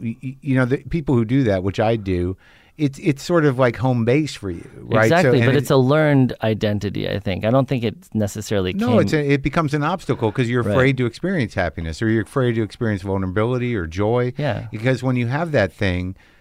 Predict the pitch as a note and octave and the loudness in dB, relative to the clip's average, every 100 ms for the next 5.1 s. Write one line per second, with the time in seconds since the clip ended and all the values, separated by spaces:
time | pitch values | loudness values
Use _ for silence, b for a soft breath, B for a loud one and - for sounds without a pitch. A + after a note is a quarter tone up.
0 | b b A2+ G#2 B2 C3 B2 - B2 G#2+ | b b -2 2 2 2 -2 0 0 0
1 | - E3 D3+ A2+ B2 B2 - C3 - - | -2 0 0 0 -2 -6 -4 -6 -6 -6
2 | C3 - D3+ C#3 F#3 - G2 E2 D#2 F2 | -6 -4 -6 -2 -2 -2 -6 -4 -6 -4
3 | G2+ G2+ A2 A#2+ A2+ A#2 C3 B2+ A#2 G#2+ | -2 0 0 -2 0 2 2 2 0 -2
4 | - A#2 A2+ B2 A2+ A2 A#2+ C3 B2 A#2 | -6 -8 -6 -6 -2 0 2 2 2 0